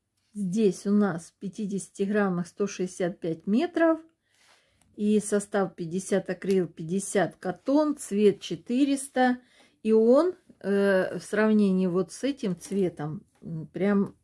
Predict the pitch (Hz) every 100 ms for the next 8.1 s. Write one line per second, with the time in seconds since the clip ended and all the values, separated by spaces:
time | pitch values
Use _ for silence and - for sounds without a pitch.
0 | _ - - 196 220 208 190 - 175 202
1 | 175 196 190 175 160 151 151 147 190 185
2 | 170 175 175 160 - 170 180 170 165 175
3 | 202 190 _ _ - - - - 226 277
4 | 285 - 247 311 - 240 240 220 214 214
5 | 208 196 185 175 180 170 180 175 165 160
6 | 160 156 175 196 262 277 160 160 175 180
7 | 180 160 156 165 156 160 214 277 185 143